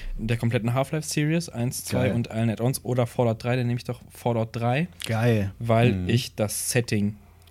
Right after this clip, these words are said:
Speaker 1: sehr cool finde, wo wir wieder bei alternativen Universen sind.
Speaker 2: Mhm.
Speaker 1: Ähm, und auch dieses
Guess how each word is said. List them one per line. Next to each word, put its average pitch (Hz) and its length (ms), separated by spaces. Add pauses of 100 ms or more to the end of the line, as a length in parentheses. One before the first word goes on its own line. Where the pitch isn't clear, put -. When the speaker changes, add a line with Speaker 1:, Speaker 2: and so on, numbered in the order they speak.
(160)
Speaker 1:
sehr 107 480 (320)
cool 117 200
finde, 104 500
wo 107 140
wir 107 100
wieder 107 160
bei 104 160
alternativen 113 500
Universen 110 520
sind. 123 320
Speaker 2:
Mhm. 120 340 (140)
Speaker 1:
Ähm, 113 380 (140)
und 117 200
auch 113 180
dieses 120 460